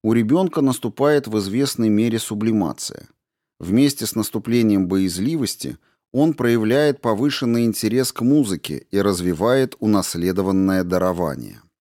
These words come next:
Он признается в анонизме, с отвращением отвергает от себя все то, что напоминает экскременты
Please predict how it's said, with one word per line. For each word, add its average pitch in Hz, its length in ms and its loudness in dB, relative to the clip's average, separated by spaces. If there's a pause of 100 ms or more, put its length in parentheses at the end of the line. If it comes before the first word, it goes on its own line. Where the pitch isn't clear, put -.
(440)
Он 123 220 4
признается 107 840 0
в 98 80 0
анонизме, 98 840 0
с - 160 -4
отвращением 127 920 0
отвергает 110 640 0
от 110 140 0
себя 107 360 0
все 113 240 -2
то, 143 220 0
что 113 200 -4
напоминает 98 680 2
экскременты 92 920 -2